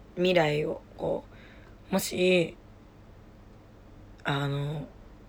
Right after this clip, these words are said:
男の子を出産して、その子が、まあ、男の子、まあ、女の子でもそうだと思うんだけど、まあ、女、女の子でも、まあ、あると思うんだけど、まあ、その、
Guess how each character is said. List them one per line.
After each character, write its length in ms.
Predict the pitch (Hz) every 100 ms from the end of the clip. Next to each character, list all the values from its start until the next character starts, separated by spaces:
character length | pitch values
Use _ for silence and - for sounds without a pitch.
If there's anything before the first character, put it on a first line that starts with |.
| - -
男 340 | - 190 226
の 140 | 208 -
子 140 | -
を 260 | - - -
出 260 | - - -
産 300 | - 147 143
し 100 | -
て、 460 | - 160 156 143 - - - - - -
そ 140 | - 180
の 100 | 196
子 160 | 196
が、 420 | 170 170 165 156
ま 120 | 160 156
あ、 40 |
男 300 | 151 - 277
の 140 | 269 220
子、 80 | - - - - - - - 156
ま 100 | 139
あ、 40 |
女 180 | 151 220
の 80 | 254
子 80 | 175
で 80 |
も 160 | 151 147 - -
そ 140 | - 165
う 20 |
だ 100 | 165
と 100 | 156
思 100 | 151
う 40 |
ん 20 |
だ 80 | 180
け 120 | -
ど、 100 | -
ま 60 | 151
あ、 40 |
女、 280 | 151 175 262 -
女 120 | 196
の 60 | 277
子 80 | 277
で 80 |
も、 140 | 170 151
ま 240 | - 151
あ、 20 | 156
あ 60 |
る 80 | 165
と 100 | -
思 120 | 165
う 20 |
ん 40 | 165
だ 80 | -
け 80 |
ど、 220 | - 120 - - - - -
ま 80 | 165
あ、 20 |
そ 120 |
の、 60 | 165